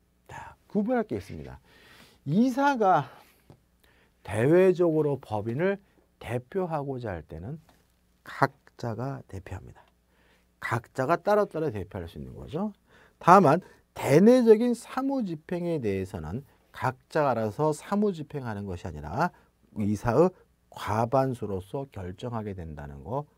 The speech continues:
꼭 기억해 두시고 두 가지를 구별해서 기억해 두셔야 돼요. 그다음 이 번, 이사의 주요 사무가 나오죠.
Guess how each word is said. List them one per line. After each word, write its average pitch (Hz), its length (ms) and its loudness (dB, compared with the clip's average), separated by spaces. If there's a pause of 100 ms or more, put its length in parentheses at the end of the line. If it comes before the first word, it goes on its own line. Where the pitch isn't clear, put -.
(140)
꼭 - 300 -6
기억해 98 340 -8
두시고 160 540 -4 (240)
두 - 100 -20
가지를 107 440 -6
구별해서 139 580 -12
기억해 87 420 -14
두셔야 78 300 -18
돼요. - 140 -20 (1300)
그다음 254 100 12
이 233 100 12
번, 185 180 12
이사의 214 460 10
주요 269 420 4
사무가 247 460 2
나오죠. 185 460 -2